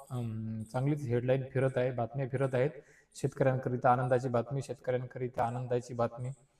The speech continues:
आता खऱ्या अर्थानं शेतकऱ्यांकरिता आनंदाची बातमी अशी अ-, असायला हवी होती की शेतकऱ्यांकरिता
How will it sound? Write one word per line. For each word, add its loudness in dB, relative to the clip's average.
आता -2
खऱ्या 6
अर्थानं 4
शेतकऱ्यांकरिता 2
आनंदाची 2
बातमी 0
अशी 4
अ-, 8
असायला 4
हवी 4
होती 0
की -2
शेतकऱ्यांकरिता -2